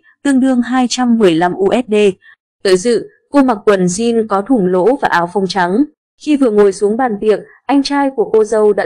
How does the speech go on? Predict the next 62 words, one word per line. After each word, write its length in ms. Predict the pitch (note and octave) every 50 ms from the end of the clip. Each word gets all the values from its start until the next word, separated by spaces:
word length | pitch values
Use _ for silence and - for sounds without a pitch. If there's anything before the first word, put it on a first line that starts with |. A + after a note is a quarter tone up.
| - -
tiến 160 | G#3 G3 G3
đến 180 | F#3+ F#3+ F#3+ F#3+
chỗ 260 | F#3+ - A#3+ A3 C4
của 180 | - - C4+ G#3
người 180 | F#3+ F#3 F3+ F3 F3
phụ 80 | G3+
nữ 320 | G3 G#3 G#3 G3+ G#3 D4 D4 D4
và 60 | A#3+
yêu 260 | - A#3 A3+ A3 A3
cầu 220 | G#3+ G3+ F3+ F3+ - -
cô 260 | A3+ A3+ A3+ G#3+ G#3+ -
phải 160 | - G3 E3+ E3+
rời 220 | E3+ G3 F3+ F3+
đi 220 | F3+ G#3+ A3+ A3+
vì 180 | G#3 G#3 G3 F3 E3
trang 200 | - G#3 G3+ F#3+ F#3
phục 160 | A3 G3+ - E3+
không 160 | - - G#3 F#3+ F3+ F3+
phù 100 | G3 F3
hợp. 220 | F3 F#3 F3+ F3 F3 E3 - - _ _ _ _ _ _
"Anh 180 | - G3 F#3+ F#3+
ta 100 | F#3+ F#3
bảo 260 | F#3+ F#3 F3+ E3 D#3+
tôi 160 | E3+ G3 F#3+
hãy 160 | G3 - -
tự 220 | A#3+ - C#4 G#3+ G3
rời 220 | - G#3 G3 G3+
đi 160 | G3 B3+ C4
một 180 | B3+ A#3+ G#3 - -
mình 280 | G3+ G3 F#3 F3+ E3 E3
để 80 | E3
anh 220 | - - G3+ G#3 G#3+
ta 240 | A3 G#3+ G#3 G3+
không 280 | G3 - - G#3 G3+ G3
phải 100 | - F3
lôi 200 | F3 F#3+ G3+ G#3 G#3
tôi 120 | G#3+ G3+ G3+
ra 140 | G#3 G3+
ngoài", 420 | G3 G3 G3 F#3+ F3+ F3 E3 E3+ E3+ - - _
người 200 | - A3+ G#3+ G#3 G#3+
phụ 80 | A3 G#3
nữ 260 | G#3+ A3+ A3+ C#4 D4 C#4+
bày 180 | B3+ G3+ F#3 -
tỏ 200 | G3 F3 D#3+ E3
bức 240 | E3+ A#3 C4 - -
xúc 200 | - D#4+ D#4+ E4 -
trong 220 | - A#3+ G#3+ G#3
bài 140 | F#3+ F3+ E3+
đăng 200 | F3 F#3 F#3 F3+ F3
của 60 | E3
mình. 360 | E3+ F#3 F3+ F3 D#3+ D#3+ D#3+ D#3+ - _ _ _ _ _ _ _ -
Khi 100 | G#3+ G3
đó, 340 | E3+ E3 E3 E3+ F#3 B3+ C#4 _ _ _ _ _ _
cô 140 | - F#3+ F3
đáp 200 | F3+ F#3+ G3 -
lại, 260 | A3 G3+ F#3+ - - _ _ _ _ _ -
"Tôi 120 | C#4+ C4+
là 100 | A#3+ G#3
bạn 280 | F#3 G3 F#3+ - F#3 F3+
của 120 | - F3
chú 200 | - - F#3+ F#3+
rể, 300 | - - B3 G#3+ E3+